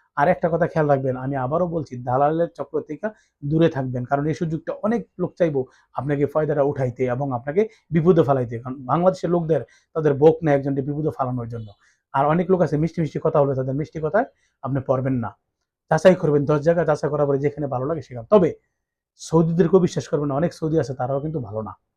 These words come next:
তো মাথায় রাখবেন, ভালো স-, সঠিক সৌদি ধরবেন। আর টাকাটা আপনি নিজে নিজে চেষ্টা করবেন, টাকাটা আপনি খরচ করে কফালা হইতে।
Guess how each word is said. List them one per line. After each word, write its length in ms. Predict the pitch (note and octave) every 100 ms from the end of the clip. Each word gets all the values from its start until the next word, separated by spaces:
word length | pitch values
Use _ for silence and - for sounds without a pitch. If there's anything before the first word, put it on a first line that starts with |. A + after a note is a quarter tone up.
| _ _ _ _ _
তো 0 | B2
মাথায় 280 | D3 D3 C#3+
রাখবেন, 260 | C#3 C#3 B2
ভালো 240 | A#2 C#3+ D3+
স-, 240 | - - -
সঠিক 240 | E3+ F#3 -
সৌদি 320 | - E3 F#3 C4+ - _ -
ধরবেন। 320 | C#3+ D3 A3
আর 140 | D3+ C#3+ -
টাকাটা 320 | E3 G3+ C3 - _ _ -
আপনি 160 | B2 D3+ D3
নিজে 160 | E3+
নিজে 160 | G3+ F#3 F3+
চেষ্টা 200 | C3+ D3+
করবেন, 280 | D#3 C#3 C3+ - _ _ C#3
টাকাটা 200 | C3 B2+
আপনি 140 | C3
খরচ 240 | B2+ B2 -
করে 180 | E3+ A#3+ - _ _
কফালা 280 | D#3+ C#3 A#2+
হইতে। 220 | A#2+ -